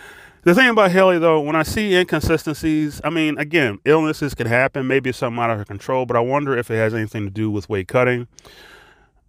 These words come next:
When I see s-, eh, certain issues and, and constant issues and inconsistencies, I start getting concerned, especially when a person isn't extremely young,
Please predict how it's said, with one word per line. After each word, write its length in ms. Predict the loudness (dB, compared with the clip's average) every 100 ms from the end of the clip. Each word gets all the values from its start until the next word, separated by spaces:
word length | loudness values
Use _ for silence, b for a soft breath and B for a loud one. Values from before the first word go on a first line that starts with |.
| _ _ _ _ _ _ _ _ _ _ _
When 240 | -2 2 4
I 60 |
see 220 | 2 -2
s-, 240 | -6 -8 -6
eh, 140 | -6
certain 460 | -2 -2 -2 -4 -2
issues 640 | -2 -2 -2 0 2 2 0
and, 140 | -4
and 280 | -4 -6 -6
constant 420 | 0 0 0 -2
issues 340 | -4 -2 -4
and 80 | -2
inconsistencies, 840 | -2 -2 -4 -2 -4 -6 -10 -4
I 80 | -4
start 280 | 0 2 2
getting 200 | -2 -6
concerned, 520 | -8 -8 -10 -10 -14 -14
especially 420 | 0 2 2 0
when 80 | -2
a 60 |
person 360 | 0 -2 -2 -4
isn't 360 | -4 -4 -6
extremely 520 | -8 -10 -6 -4 -4 -6
young, 440 | -6 -6 -10